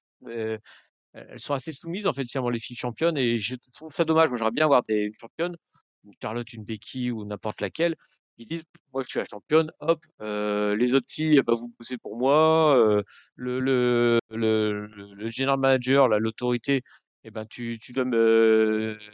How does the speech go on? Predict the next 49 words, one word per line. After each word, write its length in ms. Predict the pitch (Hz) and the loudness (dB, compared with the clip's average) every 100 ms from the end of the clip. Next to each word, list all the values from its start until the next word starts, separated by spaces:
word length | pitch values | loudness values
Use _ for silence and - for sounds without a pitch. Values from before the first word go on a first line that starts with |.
| 104 110 - | -20 _ -6
baiser 280 | 123 123 135 | -4 0 2
les 100 | 127 | 2
pieds 260 | - 147 | 2 2
parce 160 | 120 - | 0 -2
que, 360 | 117 110 110 | -2 -2 -2
de 40 | 107 | -4
toute 120 | - | -6
façon, 200 | 120 143 | -8 -6
si 140 | - 131 | -10 -8
je 40 | |
suis 100 | 135 | -4
pas 120 | 127 | 0
là, 100 | 127 | 0
ton 100 | 120 | -2
show, 160 | 110 127 | -8 -6
il 80 | 117 | -8
est 100 | - | -10
pourri, 320 | 123 135 135 _ _ _ _ | -10 -8 -10 _ _ _ _
donc 140 | 117 107 | -18 -10
tu 120 | 123 | -10
vas 60 | |
te 60 | 110 | -10
plier 220 | - 135 | -4 0
à 40 | 117 | 0
mes 100 | 117 | -2
décisions. » 420 | 107 123 123 170 | -4 -4 -2 2
Voi-, 220 | 143 135 | 2 4
voilà, 260 | 143 185 147 | 4 4 4
et 240 | 123 123 | 2 4
j'aimerais 180 | 135 143 | 4 4
bien 100 | 185 | 2
qu'elles 220 | 147 123 - - | 2 0 -2 -2
prennent, 260 | 180 170 | 0 2
heu, 180 | 131 120 | 4 4
qu'elles 180 | 117 123 | 0 -4
s'imposent 340 | 151 139 160 | -4 -2 -2
encore 200 | 139 143 | 0 2
un 60 | 131 | 0
peu 100 | 131 | -2
plus 240 | 151 147 | -10 -6
leur 120 | 135 | -6
personnalité 440 | - 120 131 123 131 | -6 -8 -10 -8 -6
dans, 240 | 117 117 104 | -4 -4 -4
dans, 320 | 110 110 117 _ | -6 -6 -10 _
dans, 240 | 123 120 113 | -8 -8 -8
dans 140 | 123 | -6
les 100 | 123 | -4
rosters. 400 | 120 117 160 165 - - _ _ _ _ - | -4 -6 -6 -6 -6 -20 _ _ _ _ -20
Heu, 600 | 107 104 98 50 - 107 | -20 -16 -16 -14 -16 -18